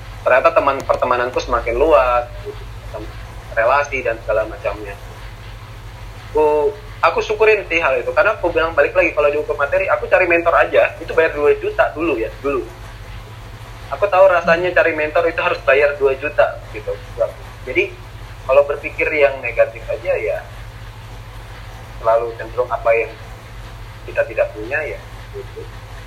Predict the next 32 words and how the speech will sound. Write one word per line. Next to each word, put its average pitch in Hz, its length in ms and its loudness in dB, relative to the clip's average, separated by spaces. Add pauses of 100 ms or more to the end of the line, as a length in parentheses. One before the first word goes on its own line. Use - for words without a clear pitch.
(640)
Energi 110 480 0
itu - 80 -4
akan 117 320 2
menarik, 104 240 -4 (320)
menarik 107 320 -4
kita 113 160 0
dari, 101 480 -2
dari 98 240 0
hal-hal 101 400 -4
yang - 40 -14 (120)
positif - 500 -12 (140)
gitu. - 140 -12 (420)
Jadi 135 80 -4
nggak 117 160 6
usah 110 160 0
terlalu 107 240 6
khawatirkan 101 640 0
dengan - 200 -8 (200)
hal-hal 101 320 2
yang 107 180 0 (540)
negatif 123 480 4
lah, 117 160 0
yang, 107 160 2 (160)
yang 107 240 2
buruk 117 240 0
yang 104 160 0
akan 107 120 -6 (120)
terjadi 110 240 -4
di - 80 -12
kita. - 240 -10 (1500)
Secara 110 320 2
garis 110 240 0